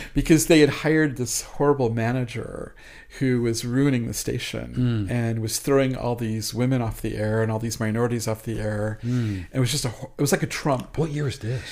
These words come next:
Speaker 1: This is in
Speaker 2: Ten years ago?
Speaker 1: two thousand one.
Speaker 2: Oh, okay.
Speaker 1: And so from two thousand one to two thousand four, I was part of the struggle at the station to take the station back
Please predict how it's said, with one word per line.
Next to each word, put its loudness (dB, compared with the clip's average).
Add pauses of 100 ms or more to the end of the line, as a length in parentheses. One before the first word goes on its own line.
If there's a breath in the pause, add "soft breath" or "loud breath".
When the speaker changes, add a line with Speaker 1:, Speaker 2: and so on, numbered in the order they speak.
(140 loud breath)
Speaker 1:
This 4
is 2
in 2
Speaker 2:
Ten 2
years 2
ago? 6
Speaker 1:
two 6
thousand 0
one. -4 (180)
Speaker 2:
Oh, 2
okay. -2 (240 loud breath)
Speaker 1:
And -2
so 4
from 4
two -4
thousand 2
one 2
to 0
two -6
thousand 0
four, 0
I -2
was -2
part 0
of -4
the -2
struggle 0
at -10
the -12
station -4
to -10
take -8
the -10
station -8
back -10